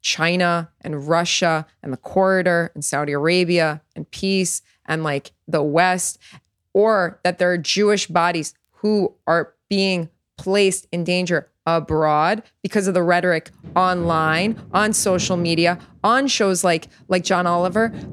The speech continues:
To say ceasefire and to do it so violently, here's one of the big ironies, is that a lot of these protesters are saying, "From the river to the sea," right? They're, they're holding up these ceasefire now signs.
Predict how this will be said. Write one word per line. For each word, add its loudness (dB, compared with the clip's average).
To 2
say 2
ceasefire 0
and 0
to 0
do 0
it 0
so 2
violently, -2
here's 0
one 0
of 0
the 0
big 0
ironies, 0
is -2
that 2
a 2
lot 0
of -4
these -4
protesters -2
are 4
saying, 0
"From 0
the 4
river 2
to -2
the 0
sea," 0
right? 2
They're, 2
they're 0
holding 2
up -2
these 0
ceasefire -2
now 0
signs. -2